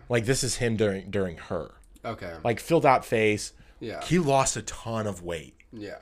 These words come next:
Speaker 1: 'Cause you can see, like, his scapulas. You can see everything.
Speaker 2: Yeah.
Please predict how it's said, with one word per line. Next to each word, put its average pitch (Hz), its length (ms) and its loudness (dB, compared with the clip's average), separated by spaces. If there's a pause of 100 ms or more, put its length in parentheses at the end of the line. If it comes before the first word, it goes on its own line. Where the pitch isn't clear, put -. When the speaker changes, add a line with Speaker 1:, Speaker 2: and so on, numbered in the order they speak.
(120)
Speaker 1:
'Cause 127 120 -2
you 175 80 0
can 180 140 -2
see, 147 160 0
like, 117 160 0
his 101 140 -2
scapulas. 120 840 2
You 127 60 -10
can 123 100 -8
see 110 220 -6
everything. 92 680 -8 (380)
Speaker 2:
Yeah. 117 340 -8